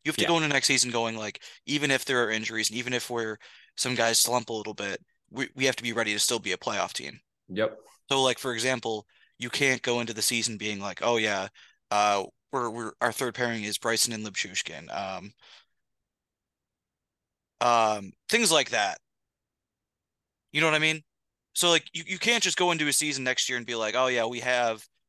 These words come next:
Speaker 1: guy X." You need to be solidified in all four lines. And then you also need to decide what you're gonna do with, like, Okposo and Girgensons and stuff like that. But yeah, to, to your point, expectations, I think, are gonna be playoffs regardless.
Speaker 2: Yeah, and that directly coincides again with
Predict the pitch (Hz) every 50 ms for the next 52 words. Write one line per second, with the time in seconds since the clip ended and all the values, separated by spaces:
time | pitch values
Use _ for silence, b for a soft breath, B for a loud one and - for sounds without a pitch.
0 | _ _ _ _ - 120 117 117 110 107 - B B B 139 175 208 214 190 156
1 | 143 139 - - 135 113 117 123 113 101 - - 73 69 58 - - _ _ _
2 | _ - 117 117 110 104 - - 110 107 107 107 104 101 117 120 123 110 B B
3 | B B B 143 165 170 170 170 170 - 175 156 147 151 151 139 131 - 143 135
4 | 135 131 127 123 127 127 _ _ _ _ _ _ _ _ - 120 - - 117 120
5 | 120 127 107 120 113 131 120 113 131 127 117 - 123 117 113 - - 120 - -
6 | 131 143 139 - 113 98 85 90 98 113 117 117 113 107 - 107 101 90 98 -
7 | - 104 104 - 95 95 - - 98 95 - B B B B 143 156 156 117 101
8 | - - 139 117 - - 175 165 131 - 175 175 147 120 107 - _ _ _ _
9 | _ _ - 143 - - 170 - 160 170 - 139 120 107 110 - 127 110 110 107
10 | 110 107 110 113 - 123 117 113 107 - 110 92 110 113 110 - - 85 - -
11 | - - - - _ _ _ _ _ _ _ _ _ _ _ _ _ _ _ _
12 | _ _ _ _ _ _ _ _ _ _ - - 180 196 180 135 - - - 123
13 | 131 139 143 143 139 139 139 143 143 - 151 131 - - 143 143 143 139 139 151
14 | 143 143 139 131 120 101 135 151 170 143 110 98 104 110 110 -